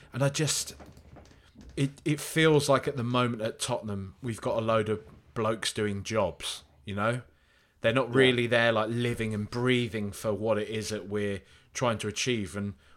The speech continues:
Speaker 1: what are we trying to <laughs> achieve, you know? Are we trying to win the league? Or are we just trying to finish fourth every year? I don't, like,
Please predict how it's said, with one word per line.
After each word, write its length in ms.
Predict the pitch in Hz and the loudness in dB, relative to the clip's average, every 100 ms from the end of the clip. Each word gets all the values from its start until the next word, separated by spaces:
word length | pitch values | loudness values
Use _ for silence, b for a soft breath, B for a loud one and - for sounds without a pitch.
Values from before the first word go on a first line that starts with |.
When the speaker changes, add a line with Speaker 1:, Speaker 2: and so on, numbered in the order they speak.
| - | 0
Speaker 1:
what 120 | 208 | 4
are 160 | 185 254 | 6 6
we 120 | 131 | 4
trying 200 | - 90 | 0 -6
to 40 | |
<laughs> 100 | 90 | -4
achieve, 460 | - 113 - - - | -2 -4 -8 -12 -10
you 140 | 87 90 | -6 -2
know? 180 | 110 143 B B - | -2 -2 B B 0
Are 120 | 110 | 2
we 120 | 131 | 4
trying 220 | 151 165 165 | 4 4 4
to 60 | |
win 180 | 160 165 | 4 4
the 80 | 160 | 6
league? 360 | 170 190 190 b b | 6 4 0 b b
Or 360 | - 127 131 127 | 4 6 8 8
are 140 | 120 131 | 8 8
we 120 | 131 | 6
just 200 | 135 131 | 2 2
trying 160 | 139 | 2
to 60 | 127 | 2
finish 200 | 131 123 | 0 0
fourth 320 | - 147 139 | 2 4 4
every 220 | 101 92 | 0 -2
year? 100 | 85 | -2
I 80 | 92 | 2
don't, 200 | 120 127 | 2 4
like, 320 | 120 123 101 | 4 2 0